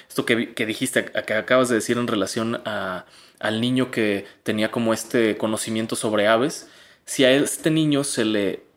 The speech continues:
se le saca de esa área y se le pone a socializar, se le borra la capacidad de socializar porque su interés cerebral está vinculado con un área específica, nada más.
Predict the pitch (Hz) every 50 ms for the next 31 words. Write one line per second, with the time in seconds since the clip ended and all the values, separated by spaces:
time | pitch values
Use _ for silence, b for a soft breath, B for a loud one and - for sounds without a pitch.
0 | _ _ _ _ - - 120 107 104 - - - - 151 147 160 160 - - 120
1 | - - - - - 107 110 110 104 104 - - - 113 98 110 120 127 117 101
2 | 98 98 - - 104 101 - - 117 120 127 120 - - - - 110 101 101 -
3 | - 123 117 113 - B B B B B B B B B - _ - - _ -
4 | - - _ _ - - - _ _ - - - 131 120 120 117 123 156 - 131
5 | 117 107 - - - 110 107 - - 107 - 113 110 - - 113 110 107 110 123
6 | 120 - 117 - 113 104 104 - - - - - 131 127 - - 123 - - -
7 | - - - - - 143 135 135 131 131 131 - 117 120 135 180 - - - -
8 | - - - 120 110 104 107 104 104 120 135 120 - - - 123 127 127 131 131
9 | 123 123 - 110 107 107 107 117 120 - 120 113 120 127 127 131 135 131 127 -
10 | - - 101 - - 117 - 104 _ - - 113 113 113 117 110 110 107 - -